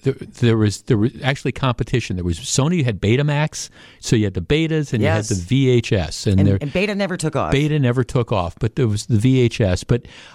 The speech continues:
Speaker 1: I, no, I, I no longer. Oh, well, okay. My, my late wife, she used to,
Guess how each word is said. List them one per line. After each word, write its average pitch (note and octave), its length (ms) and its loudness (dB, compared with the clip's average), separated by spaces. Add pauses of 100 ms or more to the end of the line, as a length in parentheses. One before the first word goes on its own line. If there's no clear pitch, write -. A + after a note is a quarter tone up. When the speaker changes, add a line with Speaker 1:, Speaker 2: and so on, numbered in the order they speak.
(140)
Speaker 1:
I, B2+ 180 0 (100)
no, D3 260 2
I, B2+ 140 -2
I A#2 80 2
no E3+ 160 2
longer. E3 500 0 (720)
Oh, D#3 60 2
well, A#2+ 260 2 (260)
okay. - 280 -6 (600)
My, C#3 500 2 (100)
my G2+ 160 0
late A#2 260 0
wife, - 360 -8 (260)
she - 240 0
used F3+ 300 2
to, A2 180 0